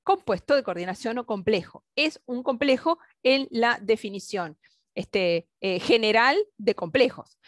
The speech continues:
Pero también un oxoanión va a ser un complejo, ¿sí? El oxoanión, el permanganato,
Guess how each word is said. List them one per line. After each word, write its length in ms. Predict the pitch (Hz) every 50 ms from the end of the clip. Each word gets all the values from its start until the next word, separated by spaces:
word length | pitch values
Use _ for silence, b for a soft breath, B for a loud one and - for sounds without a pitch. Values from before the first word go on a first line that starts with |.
| b b b b
Pero 160 | _ 220 220 220
también 300 | 226 220 240 320 370 415
un 120 | 403 370
oxoanión 840 | 339 277 - - - 240 220 214 214 226 269 339 349 294 262 285 381 370 233
va 40 | 214
a 40 |
ser 180 | - - 233 208
un 60 | 208
complejo, 540 | - - 196 - 480 453 - - - - - _
¿sí? 180 | - - 269 285 - -
El 140 | 208 220 226
oxoanión, 460 | 220 - - 214 196 226 277 285 262
el 140 | 240 220 -
permanganato, 840 | - 214 208 208 208 214 208 208 214 220 220 233 240 254 254 -